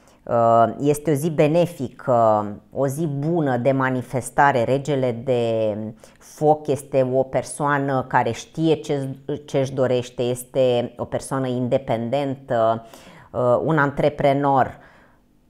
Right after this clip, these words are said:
tot foc, tot pasional, tot, uh, energic, ca acest spirit al focului care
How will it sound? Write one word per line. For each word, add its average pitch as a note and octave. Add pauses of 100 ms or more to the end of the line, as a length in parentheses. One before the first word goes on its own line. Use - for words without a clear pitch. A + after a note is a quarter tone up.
(500)
tot E3+
foc, - (220)
tot C#3
pasional, A#2 (420)
tot, C#3+
uh, B2+ (1300)
energic, A2+ (1700)
ca C#3+
acest A#2+
spirit C3+
al G#2+
focului A#2+
care A2